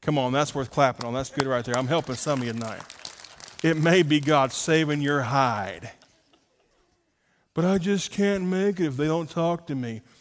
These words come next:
If that's how far they disconnect that quick, you don't want to talk to them anyway.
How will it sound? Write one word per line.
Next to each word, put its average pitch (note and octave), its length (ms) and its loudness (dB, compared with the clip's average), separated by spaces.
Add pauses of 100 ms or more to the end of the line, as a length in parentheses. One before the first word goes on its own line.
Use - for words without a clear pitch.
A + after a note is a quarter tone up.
(300)
If A#2+ 200 -6
that's F3+ 320 2
how G3+ 220 2
far F#3+ 440 4
they E3 200 0
disconnect D#3+ 520 -4
that C#3 160 -2
quick, D#3 300 -6
you C#3+ 100 -4
don't E3+ 180 -2
want C#3+ 200 -6
to - 40 -18
talk A#2+ 220 0
to B2 60 -8
them A#2+ 180 -6
anyway. A#2 480 -10